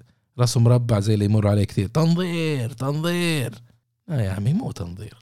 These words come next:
هذه نظريات، نظريات. حاول تفك مخك، تصير متفتح.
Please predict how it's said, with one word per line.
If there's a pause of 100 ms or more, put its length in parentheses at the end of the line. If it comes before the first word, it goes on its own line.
(340)
هذه
نظريات، (540)
نظريات.
حاول
تفك
مخك، (560)
تصير
متفتح.